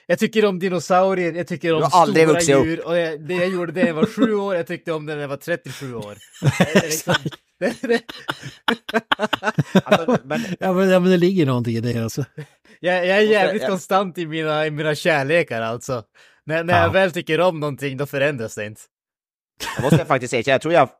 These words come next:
Speaker 2: jag tror vi ägde den där gröna tigern som någon slags le-, plastleksak när jag var liten
Speaker 1: Ja,
Speaker 2: också.
Speaker 1: för att det
Speaker 2: Den
Speaker 1: var den
Speaker 2: ganska,
Speaker 1: coolaste
Speaker 2: den
Speaker 1: karaktären.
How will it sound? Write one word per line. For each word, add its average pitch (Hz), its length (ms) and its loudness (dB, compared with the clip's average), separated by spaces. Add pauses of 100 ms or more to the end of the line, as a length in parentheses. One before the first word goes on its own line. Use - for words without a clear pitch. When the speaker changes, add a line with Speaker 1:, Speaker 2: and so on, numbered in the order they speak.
(100)
Speaker 2:
jag 101 140 -4
tror 185 140 -6
vi 165 100 2
ägde 113 320 4
den 143 120 2
där 107 220 2
gröna 104 380 -2
tigern 107 480 -6
som 104 180 -12
någon 104 140 -8
slags - 240 -8
le-, 104 200 -2 (100)
plastleksak 104 800 -4
när 101 80 -10
jag 101 60 -6
var 101 60 -4
liten 101 260 -10
Speaker 1:
Ja, 214 160 2
Speaker 2:
också. 226 80 -2
Speaker 1:
för 220 80 6
att 214 60 2
det 214 60 4
Speaker 2:
Den 190 40 -2
Speaker 1:
var 202 60 2
den 196 80 2
Speaker 2:
ganska, 202 200 0
Speaker 1:
coolaste 180 280 2
Speaker 2:
den 165 60 0
Speaker 1:
karaktären. 160 640 0